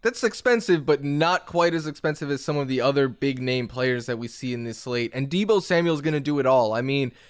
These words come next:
you're, you're stopping him in the, in the passing game. He'll get you on the ground. He'll probably score a rushing touchdown.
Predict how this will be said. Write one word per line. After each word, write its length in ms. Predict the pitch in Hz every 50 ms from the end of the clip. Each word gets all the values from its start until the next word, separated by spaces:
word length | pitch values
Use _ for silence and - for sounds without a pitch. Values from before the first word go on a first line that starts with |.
| _ _
you're, 220 | - 160 170 175 165
you're 140 | 175 170
stopping 360 | 160 - 196 190 190 190 196 180
him 140 | 190 185
in 100 | 185 175
the, 160 | 170 160 143 -
in 100 | 165 165
the 60 | 156 -
passing 420 | 170 180 180 185 185 - 196 190
game. 260 | 185 196 202 202 180
He'll 200 | 139 147 175 175
get 240 | 160 185 185 - -
you 60 | 185
on 120 | 175 175 165
the 80 | 160
ground. 340 | 143 147 160 160 156 135 127
He'll 80 | 139 120
probably 280 | - 151 139 139 131
score 280 | - - - 147 139 135
a 60 | 127
rushing 340 | 127 131 131 - - 131 117
touchdown. 500 | - 139 127 123 - - 123 113 113